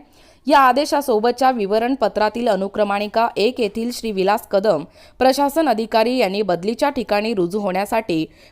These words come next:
महाराष्ट्र नागरी सेवा पदग्रहण अवधी स्वेतर सेवा आणि निलंबन, बडतर्फी व सेवेतून काढून टाकणे यांच्या काळातील प्रदाने नियम एकोणीसशे एक्क्याऐंशी मधील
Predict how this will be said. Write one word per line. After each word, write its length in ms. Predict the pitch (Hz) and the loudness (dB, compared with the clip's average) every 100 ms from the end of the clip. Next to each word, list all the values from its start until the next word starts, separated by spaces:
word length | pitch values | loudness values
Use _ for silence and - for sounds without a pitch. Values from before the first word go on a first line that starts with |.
| - | 0
महाराष्ट्र 640 | 254 247 294 311 - 330 | 2 4 2 2 2 2
नागरी 360 | 269 202 214 254 | 2 2 0 -2
सेवा 300 | 226 220 233 | -2 0 2
पदग्रहण 640 | 208 185 214 208 208 247 | 2 2 2 0 0 0
अवधी 300 | - 180 202 | 0 0 -2
स्वेतर 480 | - 190 202 - 254 | -4 -2 -2 0 -2
सेवा 300 | 254 208 220 | -2 -2 0
आणि 160 | 208 208 | 0 -2
निलंबन, 520 | 175 190 226 165 147 - - - | 0 0 2 0 0 -6 -20 -8
बडतर्फी 540 | 214 262 254 294 285 302 | 4 6 6 4 2 2
व 160 | 302 | 2
सेवेतून 500 | 294 226 196 214 240 | 2 2 2 2 0
काढून 340 | 240 196 185 208 | 2 2 2 0
टाकणे 380 | 226 220 220 160 165 - _ | -2 -2 -2 -4 -6 -16 _
यांच्या 420 | 226 262 254 311 311 | 2 4 4 2 0
काळातील 460 | 226 208 208 226 | 2 2 2 -2
प्रदाने 640 | 220 185 180 226 190 170 - | 0 0 2 0 0 -4 -2
नियम 240 | 247 277 | 0 2
एकोणीसशे 500 | 247 208 262 247 277 | 0 0 -2 -2 -4
एक्क्याऐंशी 640 | 269 180 180 247 254 320 | -2 -2 -2 0 0 -2
मधील 340 | 277 202 180 | 0 2 2